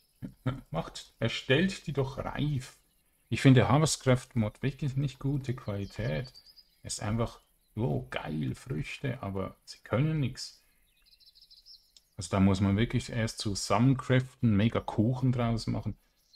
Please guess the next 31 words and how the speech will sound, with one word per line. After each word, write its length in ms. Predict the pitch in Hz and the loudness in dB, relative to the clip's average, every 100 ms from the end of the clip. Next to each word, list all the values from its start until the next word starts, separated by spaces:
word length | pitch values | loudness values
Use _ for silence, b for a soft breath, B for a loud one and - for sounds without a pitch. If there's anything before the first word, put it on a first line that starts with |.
| - | -10
Ich 60 | 87 | -2
weiß 200 | 90 87 | 0 0
ja 100 | 85 | -2
nicht, 200 | 95 107 | -2 -4
ob 160 | 104 104 | -4 -6
ich 120 | - | -6
das 160 | 110 | -8
jetzt 240 | 98 - - | -8 -10 -2
unbedingt 560 | 110 107 107 101 104 98 | 0 0 0 -4 -6 -6
so 320 | 104 98 98 _ _ _ _ _ _ | -8 -8 -10 _ _ _ _ _ _
ganze 360 | - 95 - 104 | 0 0 0 -4
Zeit 380 | - 98 98 95 | -2 0 0 -2
machen 460 | 92 104 - 113 | -2 -2 0 0
will. 300 | 110 113 127 - _ _ _ _ _ _ _ _ _ _ _ _ _ | 2 -2 -4 -8 _ _ _ _ _ _ _ _ _ _ _ _ _
Und 100 | 98 | -4
das 120 | 107 | -2
ist 60 | 107 | 0
wirklich 360 | 131 135 - 107 | 0 0 -2 0
ein 340 | 101 135 127 | 2 4 4
Mod, 340 | 113 131 - | 2 -2 -4
den 120 | 120 104 | -6 -6
ich 160 | 98 | -6
einfach 300 | 104 123 127 | -8 -6 -8
draußen 520 | - 92 110 131 139 | -8 -6 -4 -2 -2
haben 320 | 135 135 143 143 | -2 -2 -4 -4
möchte. 400 | 147 - - 131 - - _ _ _ _ _ _ _ _ _ _ _ _ - _ _ _ _ _ _ _ _ _ _ _ _ _ _ - | -6 -10 -14 -14 -18 -20 _ _ _ _ _ _ _ _ _ _ _ _ -20 _ _ _ _ _ _ _ _ _ _ _ _ _ _ -20
Da 80 | |
gibt's 240 | - - - | -20 -20 -12
sicher 360 | 92 101 101 | -12 -8 -8
auch 160 | 95 - | -10 -10
neue 380 | 95 92 104 | -8 -6 -6